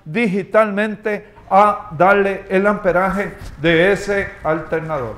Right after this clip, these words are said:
¿verdad? Entonces, esos son dos que le estoy diciendo, pero hay muchos, muchos tipos de, de, de, este, de multímetros o amperímetros de los cuales usted puede probar eso, ¿verdad? Hay varios tipos.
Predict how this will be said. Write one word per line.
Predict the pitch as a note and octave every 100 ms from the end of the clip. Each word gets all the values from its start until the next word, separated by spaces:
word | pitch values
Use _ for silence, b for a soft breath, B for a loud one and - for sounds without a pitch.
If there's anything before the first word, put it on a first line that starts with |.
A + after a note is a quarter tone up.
| F#2+
¿verdad? | A#2+ E3 G3+ - -
Entonces, | D3+ D3 G3 G#3+ A3+ F3+ - B B B
esos | A3 A#3 A#3 B3 G3
son | A3+ A#3 F3+
dos | G#3 A3+ A3+
que | A3
le | F3+
estoy | D#3 G#3+
diciendo, | G3+ F3 A3+ G#3+ D#3
pero | E3+ E3 B B E3+
hay | G#3+ A3+
muchos, | A#3 C4 - A3+
muchos | F#3 A#3 A#3+ A3+ -
tipos | A3 A3+ A3+
de, | F#3 E3+ D#3 C3+
de, | D#3 D3 C3+ - b b
de, | D3+ D3+ E3 D#3+ D#3 D#3+
este, | D#3+ D3+ - D#3 D3+ C#3+ C#3+ C#3 C3 C3 -
de | C3+ D#3 D3+ C#3+ C#3+ C#3+ C#3+ D#3+ F3
multímetros | E3 E3 D#3 A3+ B3 B3+ B3+ B3 A3 -
o | F3 E3+
amperímetros | D#3 E3 F#3 A3+ A#3 G#3+ A3 E3
de | D#3+
los | D#3
cuales | - F#3+ A3 A3 A3 - B B -
usted | D3+ F3 G3
puede | G3+ G3+ G3+
probar | E3 D3+ D#3+ C#3+
eso, | A2 - G2+
¿verdad? | A#2 F3 F#3+ -
Hay | F#3+ A3+
varios | F3 G3 F#3+ F3
tipos. | - C3 - - -